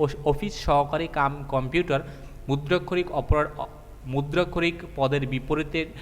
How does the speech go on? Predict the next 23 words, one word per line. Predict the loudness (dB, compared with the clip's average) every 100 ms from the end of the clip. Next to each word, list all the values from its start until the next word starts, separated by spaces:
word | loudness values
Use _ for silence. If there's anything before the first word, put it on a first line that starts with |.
| -14 -16 2
ট্যাক্সেস | 2 2 -2 -4 -4 -2
আপিলস | -4 -2 0 -2 0
ট্রাইব্যুনাল | 2 2 2 -2 -2
বিভাগ | 0 0 2 -2 0
প্রার্থীদের | 0 0 -4 -4 -2 0
বয়সসীমা | -2 -2 -4 -6 -6 -4
চল্লিশ | -2 -2 -2 -4 -2
বছর | -2 -2 -4 -4 0
পর্যন্ত | 0 0 -4 -4 -6
শিথিলযোগ্য | -6 -8 -4 -6 -2 -4 -4 -6 -6
করেছে। | -4 -4 -2 -4 -4 -12 -8 -4
আপনার | -2 0 -2 0
চল্লিশ | 0 2 0 0 0
বছর | 0 -4
পর্যন্ত | -2 -2 -2 -4 -2 0
যারা | 2 2 2
আছেন, | 0 -6 -2
তারাও | 0 0 -2
কিন্তু | -6 -6 -6
এখানে | -6 -8 -4 -2
আবেদন | -2 -2 -4 -4
করতে | -6 -6 -6 -8 -4
পারবেন। | -6 -6 0 0